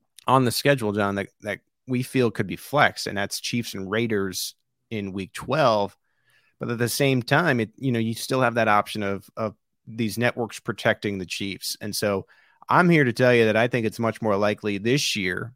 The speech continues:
that the Chiefs get flexed out of prime time into maybe five, as opposed to getting flexed into seven now that there are these additional rules.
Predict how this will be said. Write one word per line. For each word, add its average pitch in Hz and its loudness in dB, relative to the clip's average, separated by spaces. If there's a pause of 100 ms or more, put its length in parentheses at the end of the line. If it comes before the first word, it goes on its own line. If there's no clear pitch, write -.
that 107 -2
the 104 -12
Chiefs 104 -4
get 95 -6
flexed - -8 (220)
out 147 2 (220)
of 117 -6
prime 104 -2
time 107 -2
into 107 -2
maybe 98 -6
five, 104 4
as 101 -4
opposed 98 -4
to 95 -2 (380)
getting 104 -2
flexed - -2
into 98 -4
seven 101 0
now 95 0
that 92 -4
there 92 0
are 90 -4
these 90 -6
additional 95 -4
rules. 98 -6